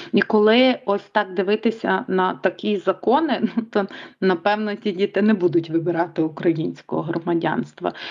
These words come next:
Хоча я знаю велику кількість дітей, які народилися в Чехії, в яких Україна в серці.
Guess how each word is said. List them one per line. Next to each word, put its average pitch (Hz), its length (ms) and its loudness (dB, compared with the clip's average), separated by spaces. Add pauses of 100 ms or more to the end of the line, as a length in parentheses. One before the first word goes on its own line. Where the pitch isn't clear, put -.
(140)
Хоча 190 560 0
я 185 140 0
знаю 175 500 -2
велику 180 400 0
кількість - 480 -6
дітей, 175 280 -2
які 170 200 -6
народилися 170 520 -2 (600)
в - 40 -16
Чехії, 226 540 2
в 170 40 0
яких 170 600 -2 (180)
Україна 185 440 4
в 170 60 -4
серці. - 440 -2